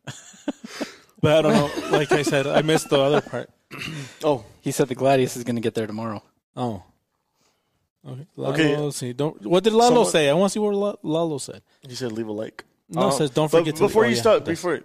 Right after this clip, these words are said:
Speaker 2: finish the question, fi-, finish your answer about the shipping part, 'cause you were
Speaker 1: Oh.
Speaker 2: answering it and then you diverted.
Speaker 3: Oh, what was the shipping question? I'm sorry.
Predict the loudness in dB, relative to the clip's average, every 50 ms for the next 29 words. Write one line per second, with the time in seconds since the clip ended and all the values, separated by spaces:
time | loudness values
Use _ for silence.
0 | _ _ -4 -4 -4 -2 -2 -4 -2 -2 -2 -2 -2 -6 -10 -12 -12 -14 -12 -8
1 | -6 -6 -6 -8 _ -6 -4 -4 -4 -4 -4 -4 -4 -4 -4 -6 -6 -2 0 0
2 | 0 0 -2 -4 -10 _ _ _ _ -16 -14 -12 -12 -12 -12 -12 -14 -12 -8 -8
3 | -8 -8 -10 -12 -12 -10 -6 -2 -2 -2 -2 -2 -2 -2 -2 -2 -2 -2 -4 -4
4 | -4 -4 -4 -6 -6 -4 -4 -4 -4 -2 -4 -4 -4 -4 -6 -8 -12 _ _ _
5 | _ _ _ _ 0 2 2 4 4 4 4 4 2 2 2 0 2 0 0 0
6 | 0 -2 -2 -2 -2 -2 -2 -2 -4 -4 -2 -2 -2 -2 -2 -2